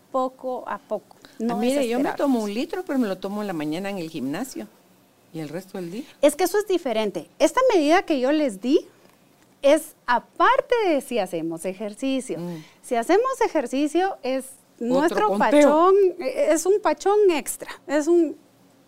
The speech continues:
Speaker 1: mínimo. Entonces, aparte de eso, esto es para funcionar correctamente,
Speaker 2: Claro, igual
Speaker 1: ¿verdad?
Speaker 2: cuando hay calor.
Speaker 1: Sí.
Speaker 2: El
Speaker 1: Y cuando
Speaker 2: clima
Speaker 1: hay frío,
Speaker 2: frío,
Speaker 1: el frío
Speaker 2: sí,
Speaker 1: deshidrata igual.
Speaker 2: pero ponele, eh,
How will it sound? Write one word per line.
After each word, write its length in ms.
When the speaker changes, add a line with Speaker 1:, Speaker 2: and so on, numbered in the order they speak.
Speaker 1:
mínimo. 440
Entonces, 720
aparte 540
de 220
eso, 200
esto 240
es 80
para 340
funcionar 760
correctamente, 840
Speaker 2:
Claro, 140
igual 240
Speaker 1:
¿verdad? 120
Speaker 2:
cuando 280
hay 100
calor. 340
Speaker 1:
Sí. 200
Speaker 2:
El 140
Speaker 1:
Y 60
cuando 100
Speaker 2:
clima 240
Speaker 1:
hay 40
frío, 300
Speaker 2:
frío, 280
Speaker 1:
el 160
frío 280
Speaker 2:
sí, 120
Speaker 1:
deshidrata 440
igual. 180
Speaker 2:
pero 220
ponele, 580
eh, 760